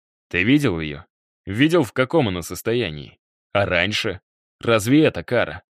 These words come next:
похожа на ту, что приходила брать у тебя интервью? Тут ему уже крыть нечем. Поднявшись из-за стола, Гранор бросает салфетку рядом с почти нетронутым ужином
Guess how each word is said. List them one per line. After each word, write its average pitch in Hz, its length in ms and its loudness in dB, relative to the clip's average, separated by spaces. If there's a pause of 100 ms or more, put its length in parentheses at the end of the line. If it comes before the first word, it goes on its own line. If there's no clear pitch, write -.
похожа 175 420 0
на 180 100 -2
ту, 165 140 0
что 123 180 -2
приходила 117 540 0
брать 104 300 0
у - 20 -12
тебя 85 240 -2
интервью? 104 520 -4 (680)
Тут 185 200 -4
ему 202 220 -2
уже 185 180 -4
крыть 90 320 -6
нечем. 85 460 -8 (360)
Поднявшись 92 600 -2
из-за 90 160 -6
стола, 123 460 -4 (260)
Гранор 185 380 -2
бросает 160 500 -4
салфетку 92 480 -4
рядом 101 260 -2
с - 80 -10
почти 104 340 -6
нетронутым 95 640 -6
ужином 82 400 -10